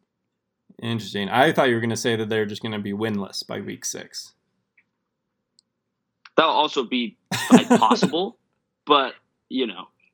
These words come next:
Speaker 2: why not be winless and then lose Carson Wentz?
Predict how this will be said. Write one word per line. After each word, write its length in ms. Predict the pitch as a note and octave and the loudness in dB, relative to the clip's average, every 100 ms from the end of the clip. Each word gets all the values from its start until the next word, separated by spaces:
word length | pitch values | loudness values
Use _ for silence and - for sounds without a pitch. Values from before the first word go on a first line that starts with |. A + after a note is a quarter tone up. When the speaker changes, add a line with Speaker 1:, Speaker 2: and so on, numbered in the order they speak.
| _ _ _ _ _ _ - | _ _ _ _ _ _ -2
Speaker 2:
why 160 | C3+ C#3+ | 2 4
not 160 | C3 | 2
be 100 | C3+ | 0
winless 380 | B2+ C3+ C3 B2+ | -2 -2 -2 -4
and 100 | A#2+ | -4
then 160 | A#2 G#2+ | -6 -6
lose 140 | G2 | -10
Carson 300 | - - - | -12 -14 -14
Wentz? 220 | - - | -16 -18